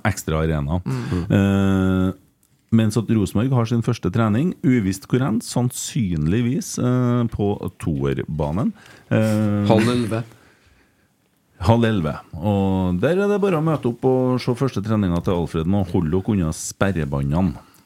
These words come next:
Speaker 3: Lykke til med sesongen, og lykke
Speaker 1: Ja.
Speaker 3: til med Eggens trenerskole.
Speaker 2: Takk for det, og lykke til med podcasten videre.
Speaker 3: Jo,
Speaker 1: Ja.
Speaker 3: takk, det trenger vi.
Speaker 1: Og det skal bli artig å følge deg som trener,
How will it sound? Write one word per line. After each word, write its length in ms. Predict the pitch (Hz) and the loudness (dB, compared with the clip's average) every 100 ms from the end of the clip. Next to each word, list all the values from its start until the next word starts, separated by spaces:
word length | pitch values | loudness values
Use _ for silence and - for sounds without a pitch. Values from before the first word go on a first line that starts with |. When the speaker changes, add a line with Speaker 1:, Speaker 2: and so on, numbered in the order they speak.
| - | 0
Speaker 3:
Lykke 440 | 113 143 - 131 | 2 2 0 -2
til 160 | - 135 | 0 0
med 480 | 135 135 135 135 131 | 0 0 0 -2 -2
sesongen, 540 | - 135 104 104 160 208 | -4 -4 -2 0 0 -2
og 160 | - 143 | 0 2
lykke 260 | 113 110 | 2 0
Speaker 1:
Ja. 60 | 110 | -2
Speaker 3:
til 180 | 120 123 | 0 0
med 800 | 123 120 117 117 117 117 117 | 2 2 0 0 0 0 0
Eggens 320 | 113 110 101 98 | -2 0 -2 -2
trenerskole. 560 | 113 107 92 92 113 - - - - _ - | 0 0 -2 -2 -2 -4 -10 -20 -20 _ -6
Speaker 2:
Takk 140 | 127 | -4
for 100 | 127 | -2
det, 80 | 135 180 | -2 -2
og 100 | 170 | -4
lykke 180 | 151 139 | -4 -4
til 80 | 131 | -2
med 300 | 131 127 127 | -2 -2 -4
podcasten 640 | - - - 104 - 123 123 | -6 -8 -8 -6 -4 -4 -2
videre. 300 | 117 160 190 | -4 -6 -4
Speaker 3:
Jo, 180 | - 131 165 | 0 0 0
Speaker 1:
Ja. 100 | 98 - | -4 -2
Speaker 3:
takk, 240 | - 120 - | 2 2 2
det 140 | 135 | -2
trenger 200 | 135 123 | 0 0
vi. 160 | 110 151 - | 0 -2 -2
Speaker 1:
Og 140 | 113 | 0
det 100 | 110 107 | 2 0
skal 180 | 120 | 0
bli 140 | 104 98 | 0 -2
artig 380 | - 120 880 80 | -2 -4 -2 -4
å 80 | |
følge 220 | 78 95 78 | 0 -2 0
deg 560 | 78 82 80 80 82 | -2 -2 0 0 -2
som 120 | 87 | -2
trener, 260 | 87 95 85 | -2 0 0